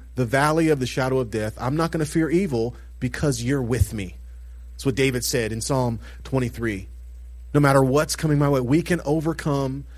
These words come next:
the haters because we have an overcoming Savior. And we can overcome our fears. Let's keep reading. Verse four, David says,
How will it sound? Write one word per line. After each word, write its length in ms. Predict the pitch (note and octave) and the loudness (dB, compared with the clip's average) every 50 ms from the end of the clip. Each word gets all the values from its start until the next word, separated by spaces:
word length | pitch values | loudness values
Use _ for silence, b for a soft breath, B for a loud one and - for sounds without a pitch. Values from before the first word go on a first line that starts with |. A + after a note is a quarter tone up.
| b b - | b b -6
the 100 | - A#2 | -6 -6
haters 560 | G#2 - E3 F#3 G#3 A3 E3 A2+ G#2+ A2+ G2 | -4 0 0 2 2 2 0 -2 -2 -4 -6
because 480 | - - A#2 - - C3+ B2 B2 A2 A2 | -6 -8 -8 -6 -6 -6 -6 -6 -4 -2
we 340 | A#2+ C3 C3+ C#3 D3 C#3 b b b b b - | 0 2 2 2 2 0 b b b b b -8
have 240 | - - B2+ B2 A#2 | -2 0 0 2 2
an 100 | A2+ A2+ - | 0 0 4
overcoming 580 | B2+ C3 B2+ A#2+ A#2+ A#2+ - C3 A#2 A2+ A2 A2 | 4 6 6 6 4 2 0 -2 -2 -2 -2 -4
Savior. 460 | - - A2 G#2+ G#2+ G2 G2+ G2+ B B B - | -4 -4 -4 -4 -4 -4 -6 -8 B B B 8
And 80 | E3+ A3+ | 8 10
we 80 | B3 | 12
can 100 | G#3+ G#3 | 12 12
overcome 340 | G#3 G3 F3+ - - F#3 E3+ | 12 12 10 8 6 6 6
our 80 | D3+ B2+ | 6 4
fears. 540 | - - D3 C#3+ B2+ G#2+ G#2+ - - - - - | 2 2 4 4 4 2 0 -4 -8 -8 2 4
Let's 160 | E3 F3 - | 4 4 4
keep 160 | - F3 C#3+ | 2 2 4
reading. 240 | D#3+ D#3+ C#3 A#2+ G#2+ B B B | 6 6 6 4 -2 B B B
Verse 220 | - F#3+ G3 - - | 10 10 10 10 10
four, 240 | - G#3 G3+ F#3 D#3 | 10 10 10 10 12
David 280 | D#3+ G3 G3 F3+ E3+ | 10 10 10 10 8
says, 280 | - G3 G3 F#3+ F3 | 6 6 6 6 6